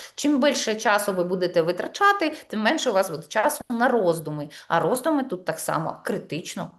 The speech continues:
важливі. Тому ще раз про основне. Т З Н К складається на комп'ютері. Від першого по пі-, по четверте завдання це мікротексти з пропусками, потрібно вставити слова. Від п'ятого по дванадцяте завдання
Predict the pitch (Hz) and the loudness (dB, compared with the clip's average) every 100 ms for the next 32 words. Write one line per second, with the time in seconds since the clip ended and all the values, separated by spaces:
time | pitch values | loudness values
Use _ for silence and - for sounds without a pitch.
0 | - 151 151 117 - - - 330 240 - | -8 -6 -4 -6 -8 -12 -2 0 0 -4
1 | - - - 302 381 381 - 254 208 208 | -12 -10 -2 2 2 0 0 -2 -2 -6
2 | 208 151 107 - - - 294 311 302 285 | -6 -4 -6 -10 -12 -4 0 2 4 4
3 | 147 - 214 226 285 285 254 247 220 190 | 2 0 0 4 2 2 -2 -2 -6 -6
4 | 131 120 - - - - - 165 226 311 | -10 -8 -10 -12 -14 -20 -14 -2 -2 -2
5 | - 311 311 - 285 277 262 262 196 - | 4 4 4 4 4 4 0 -2 -10 -4
6 | 220 - - 220 156 156 156 135 139 131 | -2 -2 0 0 0 -4 -6 -2 0 0
7 | 151 - 247 233 233 196 202 185 185 - | -2 -2 0 0 0 -2 0 2 0 -2
8 | - - 233 208 202 214 - 269 277 269 | -8 -6 0 2 2 -4 -2 0 2 0
9 | 185 220 226 226 - 160 170 170 - 151 | -2 -4 -4 -4 0 0 0 -4 -4 -2
10 | 120 117 - - - - 269 - 240 285 | 0 -4 -6 -18 -8 -2 -2 0 2 2
11 | 320 302 311 311 233 254 277 277 - 175 | 4 4 4 2 2 4 6 4 2 -2
12 | 156 160 151 131 135 127 127 | -4 -2 -4 0 2 2 -2